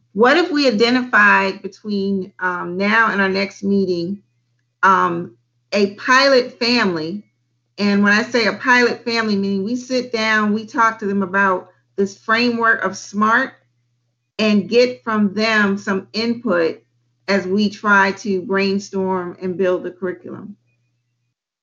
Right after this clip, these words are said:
So we're building it around, like, a model family, like a family that doesn't have a computer. Um,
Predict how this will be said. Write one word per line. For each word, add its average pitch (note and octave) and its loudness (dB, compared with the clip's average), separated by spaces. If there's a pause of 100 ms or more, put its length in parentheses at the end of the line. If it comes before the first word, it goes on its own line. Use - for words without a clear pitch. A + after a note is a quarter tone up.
(1900)
So A3 4
we're A3 4
building A#3+ 4
it G#3+ 2
around, G3+ 2
like, F#3+ 0
a F#3 0
model F#3+ 2
family, F3 -8 (240)
like F3+ -2
a F#3 -6
family G3+ 0
that F3+ -4
doesn't G3 0
have F3+ 0
a F3 -14
computer. F3+ -6 (340)
Um, D#2+ -2